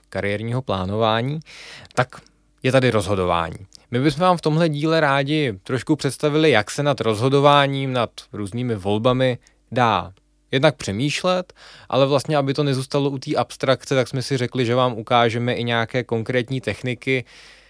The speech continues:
které my sami rádi používáme nebo můžou být nápomocné v případě, že sami plánujeme nějaké rozhodnutí a tak dál.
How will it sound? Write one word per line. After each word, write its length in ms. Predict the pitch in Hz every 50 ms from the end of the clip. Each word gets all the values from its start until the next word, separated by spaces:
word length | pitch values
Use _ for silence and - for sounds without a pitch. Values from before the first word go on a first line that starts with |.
| _ _ _ _ _
které 560 | - - - - 143 147 156 147 127 104 95 92
my 160 | 95 123 143
sami 380 | 135 - 175 165 156 117 92 85
rádi 380 | 85 95 110 120 131 139 165 180
používáme 680 | - 170 160 165 156 143 156 156 147 143 139 139 139 135
nebo 420 | 131 127 123 135 123 104 87 95 98 110
můžou 340 | 113 117 127 123 131 143 135
být 160 | 131 143 120
nápomocné 680 | 120 113 110 107 - 131 127 127 - - 139 135 127
v 40 | -
případě, 480 | - - 117 113 - 120 120 120 123
že 120 | 110 123 120
sami 420 | - - 98 104 107 107 107 104 98 -
plánujeme 540 | - 92 92 101 110 117 117 113 117 113 110
nějaké 480 | 107 104 104 104 - - 120 113 113
rozhodnutí 720 | 104 98 98 87 101 110 104 110 110 104 - - - 113
a 80 | 104 110
tak 200 | - 131 123 113
dál. 380 | 104 104 104 104 110 113 117